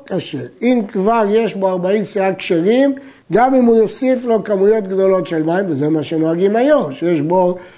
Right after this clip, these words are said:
שיש בו ארבעים שאה, ואז מוסיפים לו מים.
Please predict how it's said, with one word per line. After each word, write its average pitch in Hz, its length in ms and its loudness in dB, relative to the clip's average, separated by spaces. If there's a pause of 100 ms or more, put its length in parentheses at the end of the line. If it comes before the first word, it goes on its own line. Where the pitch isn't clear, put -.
(120)
שיש 175 400 0
בו 165 460 0
ארבעים 156 420 0
שאה, 131 400 -6
ואז 156 200 -4
מוסיפים 202 600 -2
לו 160 200 0
מים. 165 300 -4